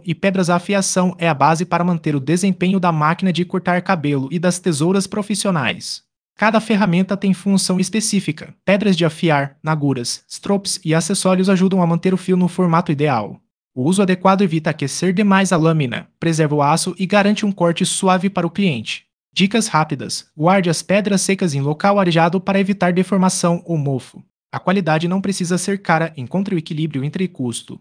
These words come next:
precisão e durabilidade para manter a fiação afiada por mais tempo. Como escolher pedras para afiar lâminas de máquina? As pedras certas fazem a diferença.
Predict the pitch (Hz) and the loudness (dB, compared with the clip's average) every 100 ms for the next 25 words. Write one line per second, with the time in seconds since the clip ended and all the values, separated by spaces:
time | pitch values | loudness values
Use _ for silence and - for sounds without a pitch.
0 | - 139 - 165 170 190 190 202 214 214 | -8 -6 -4 -2 0 0 -2 -4 -2 -2
1 | 196 185 165 170 180 185 196 202 190 180 | -2 0 2 2 0 -2 0 0 0 0
2 | 185 196 190 196 196 185 175 185 196 170 | 0 0 0 -2 -2 0 0 0 -2 -2
3 | 135 151 - 151 113 - - - _ _ | -2 -4 -4 -4 -4 -10 -20 -20 _ _
4 | - 175 160 208 151 139 - 170 170 - | 2 4 4 2 4 4 4 2 2 0
5 | 196 190 180 170 160 165 185 185 170 180 | 2 2 4 4 6 6 6 4 4 2
6 | 151 147 160 135 - 170 165 165 - 151 | 2 0 0 -2 0 2 2 2 2 2
7 | 160 175 - 196 170 156 196 208 151 110 | 2 -2 2 2 2 2 2 2 2 0
8 | - - | -4 -8